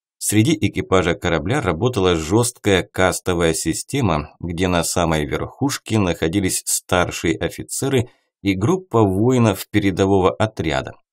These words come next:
Чуть ниже в местной иерархии оказались навигаторы, а уж после них шли матросы, гарпунеры,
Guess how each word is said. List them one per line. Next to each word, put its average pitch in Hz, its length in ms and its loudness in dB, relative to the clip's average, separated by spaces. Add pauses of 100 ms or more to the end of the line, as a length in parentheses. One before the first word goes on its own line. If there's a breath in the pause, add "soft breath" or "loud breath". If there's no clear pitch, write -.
(160)
Чуть - 300 -4
ниже 113 280 2
в 80 60 2
местной 82 460 -2
иерархии 104 760 -2 (280 loud breath)
оказались 139 640 2
навигаторы, 104 920 2 (160)
а 92 180 2
уж - 320 -4 (100)
после 85 400 2
них 120 320 -2 (220)
шли 180 280 -2
матросы, 101 680 -2
гарпунеры, 107 800 2